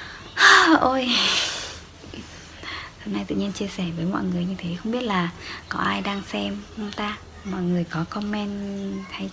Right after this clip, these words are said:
ừm, cảm thấy thế nào với chia sẻ của mình hôm nay không? Hôm nay tự nhiên là mình lên xong rồi, kiểu,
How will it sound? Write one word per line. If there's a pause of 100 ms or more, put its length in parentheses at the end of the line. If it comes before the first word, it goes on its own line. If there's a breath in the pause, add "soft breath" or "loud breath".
(100)
ừm, (960 loud breath)
cảm
thấy
thế
nào (1900 loud breath)
với
chia
sẻ
của
mình
hôm
nay
không? (1300)
Hôm
nay
tự
nhiên
là
mình
lên
xong
rồi, (1400 loud breath)
kiểu,